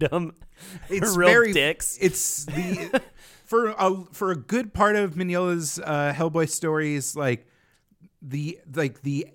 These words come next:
Speaker 2: day-to-day concerns of the average person are, like, not really a big deal. Usually Hellboy is, like, wandering around some remote area that is afflicted by, like, the myth-, you know, the mystical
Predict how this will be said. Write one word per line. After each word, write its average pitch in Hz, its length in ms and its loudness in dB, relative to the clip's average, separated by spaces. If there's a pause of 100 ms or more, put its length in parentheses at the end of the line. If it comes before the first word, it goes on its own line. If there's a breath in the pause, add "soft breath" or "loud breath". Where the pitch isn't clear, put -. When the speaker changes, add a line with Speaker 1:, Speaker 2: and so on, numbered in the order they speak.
(160)
Speaker 2:
day-to-day 165 520 2
concerns 151 600 -2
of 131 100 -6
the 147 140 -2
average 139 480 -2
person 151 480 -4
are, 135 180 -4
like, 123 220 -4
not 175 360 -4
really 165 380 0
a 139 100 -4
big 127 320 -6
deal. 160 400 -2 (140)
Usually 170 560 0
Hellboy 156 380 -2
is, 139 100 -2
like, 139 160 -6
wandering 143 340 -4
around 139 380 -4
some 135 400 -6 (400 soft breath)
remote 135 540 -2
area 139 400 -4
that 131 120 -4
is 127 140 -4
afflicted 131 640 -6
by, 131 140 0
like, 120 260 -4 (320 soft breath)
the 131 380 -2
myth-, 127 480 -8 (120)
you 127 140 -2
know, 113 80 -2
the 113 100 -6
mystical 139 1040 -2